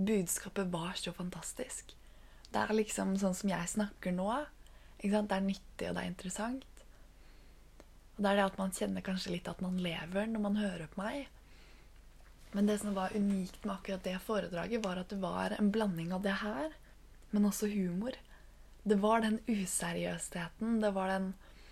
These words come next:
mangelen på høytidelighet, ikke sant? Det var, det var gøy å høre på. Og det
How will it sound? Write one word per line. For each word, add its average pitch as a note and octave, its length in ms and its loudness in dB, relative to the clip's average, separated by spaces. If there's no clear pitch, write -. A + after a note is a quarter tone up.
mangelen F#3 560 6
på F#3 240 6
høytidelighet, F3 1040 -2
ikke G3 160 -4
sant? G3+ 240 0
Det G3 140 -2
var, F3 400 -4
det F#3+ 140 -2
var G3 160 -2
gøy G#3 460 0
å A3 140 -2
høre F3 320 -2
på. - 120 -8
Og G#3+ 160 2
det G#3+ 60 2